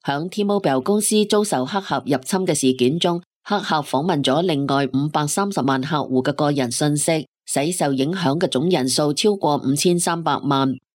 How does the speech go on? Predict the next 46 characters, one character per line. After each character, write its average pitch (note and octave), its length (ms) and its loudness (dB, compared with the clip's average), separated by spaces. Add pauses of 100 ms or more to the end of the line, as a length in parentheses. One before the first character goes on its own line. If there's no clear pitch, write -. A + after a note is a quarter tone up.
(100)
本 C#3 200 0
周 F#3+ 200 2
早 D#3 180 0
些 F#3 200 0
時 C3 220 0
候， C3+ 280 0 (220)
T-Mobile G#3 500 2
曾 C3 240 -6
經 F3+ 180 0
表 C#3+ 240 4
示， C3 320 2 (220)
超 A3+ 180 4
過 E3+ 220 0
四 E3 200 0
千 G#3+ 180 0
萬 C#3 220 0
以 C3+ 160 4
前 C3 340 0
同 C3 240 0
潛 B2+ 280 0
在 C3+ 160 2
嘅 D3 100 -2
客 D#3+ 100 0
戶 C#3 260 0
嘅 D3 120 0
個 D3+ 180 0
人 C3 220 -2
數 C#3+ 300 0
據， D3 220 0 (200)
以 D#3+ 120 2
及 D#3+ 220 -2
七 - 120 -2 (120)
百 D#3 140 -2
八 D#3+ 180 -2
十 D#3 140 -2
萬 C#3+ 340 0
現 C#3+ 200 2
有 C#3 180 0
T-Mobile G3 680 2
無 C3 280 2
線 D#3 220 2
客 E3+ 140 0
戶 C3 220 -2
嘅 D3+ 120 0
數 D3 280 2
據 D3 220 0